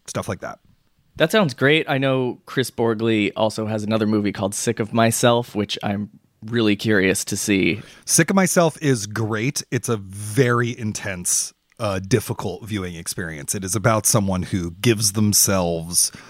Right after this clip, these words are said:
Speaker 1: a rare skin <laughs> disease and all sorts of other health problems in order to get the attention that her, um, rising art world star boyfriend is sucking out of her life.
Speaker 2: Oh my gosh.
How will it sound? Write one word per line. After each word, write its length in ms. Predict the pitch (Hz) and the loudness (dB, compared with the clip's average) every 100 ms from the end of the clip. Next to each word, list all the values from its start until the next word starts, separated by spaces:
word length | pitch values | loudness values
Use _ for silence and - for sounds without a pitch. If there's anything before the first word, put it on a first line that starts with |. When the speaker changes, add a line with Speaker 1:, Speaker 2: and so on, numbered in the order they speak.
| - - _ 135 | -20 -20 _ 2
Speaker 1:
a 80 | |
rare 640 | 113 113 113 113 110 101 107 | 2 2 2 2 2 -2 -2
skin 520 | - - - 120 123 113 | 0 0 4 4 4 2
<laughs> 0 | |
disease 680 | 107 104 90 - 131 - 143 | 0 -2 -2 0 2 2 2
and 140 | 131 | 2
all 160 | 123 123 | 4 4
sorts 260 | 127 113 | 2 0
of 80 | 117 | 0
other 280 | 127 110 104 | 0 2 0
health 320 | 107 104 - | 0 -2 -2
problems 580 | 117 98 90 92 82 87 | -2 -2 -2 -6 -4 -4
in 180 | - 113 | 0 2
order 240 | 110 101 | 2 0
to 60 | 101 | -2
get 280 | 92 95 90 _ 120 | -2 -2 -4 _ -2
the 200 | 113 107 | -2 0
attention 720 | 107 - 117 110 117 104 92 - - - | -2 2 2 4 2 2 -2 -8 -18 -4
that 200 | 127 104 | 0 0
her, 340 | - 113 101 - | 0 -2 -2 -2
um, 300 | 104 90 87 - | -4 -4 -6 -2
rising 760 | 110 113 110 117 104 107 101 95 - | 2 2 2 0 0 0 0 -2 0
art 220 | 113 117 | 2 2
world 340 | 110 104 98 | 2 2 2
star 380 | - - 95 95 | 2 2 2 0
boyfriend 720 | 98 104 101 104 104 90 85 | -2 -2 0 0 -2 -4 -4
is 120 | 87 - | -2 2
sucking 460 | - 98 - 90 | 2 2 -2 -6
out 140 | 87 80 | -4 -6
of 100 | - | -6
her 120 | 80 | -6
life. 360 | 71 64 - - _ _ _ - | -6 -8 -12 -20 _ _ _ -8
Speaker 2:
Oh 160 | 113 107 | -4 -4
my 180 | 107 | -6
gosh. 480 | - - - - - | -14 -20 -20 -20 -20